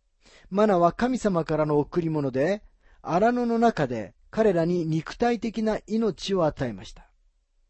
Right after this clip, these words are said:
でも、主イエスは霊的な命をお与えになるのです。「私の父はあなた方に天から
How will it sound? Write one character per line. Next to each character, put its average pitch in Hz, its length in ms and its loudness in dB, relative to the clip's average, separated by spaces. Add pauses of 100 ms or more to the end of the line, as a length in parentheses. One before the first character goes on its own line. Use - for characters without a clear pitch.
(720)
で 208 140 0
も、 151 320 0 (140)
主 - 440 -6
イ 196 140 0
エ 254 80 2
ス - 180 -8
は 120 360 -2 (320)
霊 214 260 2
的 240 300 -4
な 220 160 0
命 240 480 -2
を 156 180 4
お 156 100 6
与 160 280 0
え 175 40 -2
に 196 100 -2
な 156 140 0
る 107 60 -12
の 90 100 -16
で - 120 -20
す。 - 160 -20 (1300)
「私 170 360 -2
の 170 80 -4
父 - 300 -6
は 127 280 -4 (460)
あ 180 100 -2
な 202 120 2
た 196 140 2
方 170 280 -2
に 190 160 -2
天 247 300 -2
か 143 180 -4
ら 160 240 -2